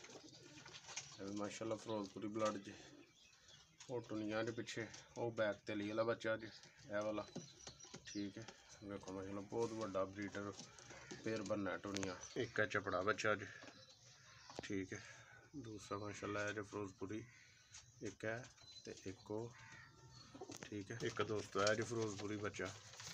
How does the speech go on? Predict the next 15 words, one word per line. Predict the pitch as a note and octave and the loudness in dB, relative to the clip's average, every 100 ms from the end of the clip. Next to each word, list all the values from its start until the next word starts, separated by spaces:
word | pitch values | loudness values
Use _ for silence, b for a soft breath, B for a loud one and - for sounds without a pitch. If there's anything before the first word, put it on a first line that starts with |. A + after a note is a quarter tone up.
| - - - - - | -4 -6 -8 -8 -4
ठीक | G2+ G2 A2 | -2 -2 -2
है। | - - - - B B B B B - | -8 -8 -12 -12 B B B B B 2
Total | - B2+ B2 C3 B2 | 6 6 8 10 10
नौ | A#2 A#2+ | 10 8
बच्चे | A#2+ - | 6 8
ने | A#2 B2+ | 8 8
दोस्तों, | C3 A#2+ A#2+ A#2+ - - - - - - - B B B B - | 6 6 -2 -2 -8 -20 -20 -20 -20 -20 -20 B B B B -2
शो | - G#2 F#2+ | 4 4 4
कर | G2 F#2 | 2 2
लो। | F2+ - | 0 -6
फिरोजपुरी, | - B2 A#2 A2+ C3+ C#3+ C3+ - - B B B - - | 0 6 6 6 4 4 2 -6 -14 B B B -18 -2
बैक | A#2+ A#2 G#2 | 6 6 6
ते | - | 4
टुनिया, | A2 A2+ A2+ B2 A#2 B B - B B B - - - - - - | 4 4 4 4 0 B B 8 B B B 6 6 -8 -6 -6 0
ए | - | 6